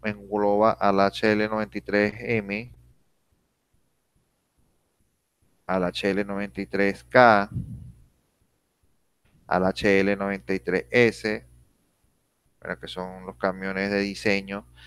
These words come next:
que van a generar los máximos momentos, los máximos cortes y los máximos momentos negativos y los máximos momentos positivos,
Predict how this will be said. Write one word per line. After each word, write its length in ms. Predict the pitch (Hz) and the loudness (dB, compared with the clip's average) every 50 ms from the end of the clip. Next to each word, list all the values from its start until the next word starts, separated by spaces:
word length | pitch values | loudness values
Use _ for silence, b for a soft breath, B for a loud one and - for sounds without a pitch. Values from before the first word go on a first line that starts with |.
| b b b _ _ | b b b _ _
que 120 | - 104 | 4 6
van 220 | 98 98 92 92 | 8 6 6 6
a 60 | 92 101 | 4 2
generar 460 | 107 104 104 101 92 98 95 92 95 | 0 0 -2 2 4 4 4 4 2
los 140 | 101 92 104 | -4 -2 0
máximos 380 | 107 101 - - 104 104 101 | -2 -2 -2 -6 -12 -14 -12
momentos, 600 | 98 98 98 101 113 127 123 113 120 - 127 127 | -8 -8 -8 -6 -6 -6 -8 -8 -6 -4 -4 -4
los 140 | 117 101 - | -4 -6 -6
máximos 420 | 92 92 - - - 107 101 92 - - | -6 -8 -8 -8 -12 -12 -14 -14 -4 2
cortes 360 | 127 123 110 - - 127 120 | 2 2 2 2 -2 -2 -2
y 40 | 107 | -2
los 100 | 101 95 | -2 -6
máximos 300 | 92 - - 110 101 95 | -8 -8 -8 -8 -6 -6
momentos 320 | 92 92 98 - 98 107 | -6 -6 -8 -10 -10 -6
negativos 440 | 110 107 104 - - 117 127 135 139 | -2 -2 -2 -2 -2 -4 -4 -2 -4
y 40 | 123 | -6
los 100 | 98 87 | -8 -10
máximos 300 | - - 104 101 95 92 | -12 -12 -8 -10 -8 -8
momentos 240 | 92 90 - - - | -10 -14 -14 -14 -14
positivos, 440 | 104 - - 90 - - - - | -14 -12 -12 -14 -14 -14 -16 -16